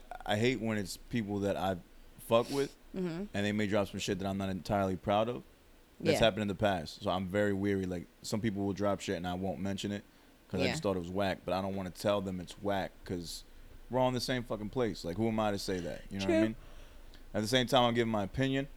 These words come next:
Speaker 2: So
Speaker 1: and you may
Speaker 2: we'll
Speaker 1: not like it.
Speaker 2: So when we gather up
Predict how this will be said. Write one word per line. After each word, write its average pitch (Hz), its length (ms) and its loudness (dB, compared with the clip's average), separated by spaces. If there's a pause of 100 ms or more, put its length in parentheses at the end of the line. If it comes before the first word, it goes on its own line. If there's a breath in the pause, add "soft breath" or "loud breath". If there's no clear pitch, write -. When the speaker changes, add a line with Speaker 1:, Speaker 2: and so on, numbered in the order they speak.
(580)
Speaker 2:
So 262 320 8
Speaker 1:
and 220 100 6
you 226 60 10
may 247 80 10
Speaker 2:
we'll 247 80 6
Speaker 1:
not 90 100 0
like 120 240 4
it. 92 160 -4 (240)
Speaker 2:
So 208 720 4 (260)
when 202 400 2
we 208 260 0
gather 180 960 4 (260)
up 170 220 2